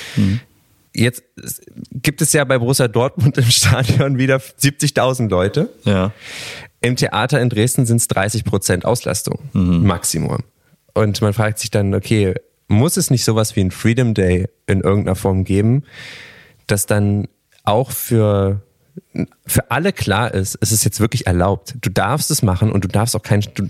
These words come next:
Speaker 2: musst kein schlechtes Gewissen haben dabei. Äh, weil ich glaube, dass es immer noch so ein Ding ist, was
Speaker 1: Ja.
Speaker 2: immer noch mitschwingt, oder?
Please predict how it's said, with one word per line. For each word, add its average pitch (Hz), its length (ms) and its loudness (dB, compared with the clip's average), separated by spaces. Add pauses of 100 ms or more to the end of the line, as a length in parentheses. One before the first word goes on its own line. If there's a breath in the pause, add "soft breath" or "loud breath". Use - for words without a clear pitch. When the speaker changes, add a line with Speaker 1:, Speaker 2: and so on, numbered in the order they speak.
(120)
Speaker 2:
musst 135 200 2
kein 170 160 0
schlechtes - 300 -2
Gewissen 139 300 2
haben 85 220 0
dabei. 85 400 0 (400 loud breath)
Äh, 101 160 2
weil 104 80 2
ich 104 80 -2
glaube, 113 200 0
dass 117 140 -2
es 113 100 -2
immer 117 160 2
noch 117 120 2
so - 100 -2
ein 101 100 0
Ding 127 220 2
ist, - 320 -2 (800 soft breath)
was 101 160 2
Speaker 1:
Ja. 95 120 -4
Speaker 2:
immer 131 160 2
noch 120 140 0
mitschwingt, 85 480 0
oder? 131 220 0